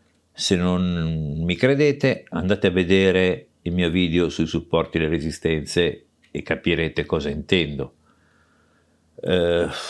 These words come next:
secondo me su questo aspetto qua ha fatto un po' di confusione, ma ha evidenziato il fatto che molta gente sbaglia perché non sa neanche cosa deve fare, di fatto.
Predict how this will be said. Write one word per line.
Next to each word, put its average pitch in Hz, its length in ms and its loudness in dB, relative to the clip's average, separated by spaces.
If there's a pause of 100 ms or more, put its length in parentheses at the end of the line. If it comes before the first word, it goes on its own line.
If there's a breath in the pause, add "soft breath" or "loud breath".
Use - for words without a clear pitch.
(260 loud breath)
secondo 117 380 2
me 123 160 4
su 110 160 -2
questo 101 240 2
aspetto 98 380 0
qua 98 360 2
ha - 80 -2
fatto - 440 -2
un 80 240 -4
po' 85 180 4
di 80 300 -2
confusione, 123 960 -2 (840)
ma 95 500 0
ha 78 340 -2
evidenziato 87 1040 0
il 101 200 0
fatto - 420 -4
che 80 100 -4
molta 90 420 0
gente 80 460 -2
sbaglia 73 600 -2
perché 82 560 -2
non 98 340 -2
sa 82 300 0
neanche 73 480 -4
cosa 69 240 -4
deve 67 240 -4
fare, - 500 -10 (180)
di 127 120 -18
fatto. - 500 -8